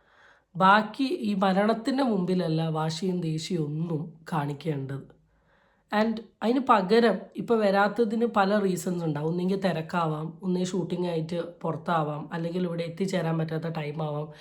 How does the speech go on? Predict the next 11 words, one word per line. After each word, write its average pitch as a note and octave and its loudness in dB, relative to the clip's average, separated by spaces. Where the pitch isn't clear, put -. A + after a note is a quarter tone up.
അല്ലെങ്കിൽ G#3 4
ഇത്ര - -6
തന്നെ G#3+ 2
മതി, C#3+ -4
മീഡിയക്കാരെ G#3+ 4
മുമ്പിൽ F3+ 0
ഫേസ് D#3+ -4
ചെയ്യാൻ D#3+ 0
പറ്റായിട്ടാണ്. D3 -6
കാരണം F#3 -2
ഓൺലൈൻ G3+ 6